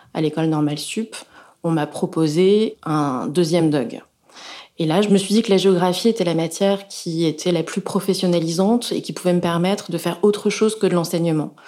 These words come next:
Mon cursus principal, c'était un cursus en langue, euh, c'était l'espagnol.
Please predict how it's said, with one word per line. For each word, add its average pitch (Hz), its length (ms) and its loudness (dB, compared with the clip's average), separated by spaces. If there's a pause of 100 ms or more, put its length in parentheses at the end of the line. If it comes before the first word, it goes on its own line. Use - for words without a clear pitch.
(300)
Mon 180 140 4
cursus 180 340 -4
principal, 180 720 -2 (220)
c'était 165 200 -2
un 160 100 2
cursus - 360 -8
en 165 80 0
langue, 175 380 0 (540)
euh, 151 300 -4
c'était 160 220 -4
l'espagnol. 156 460 -4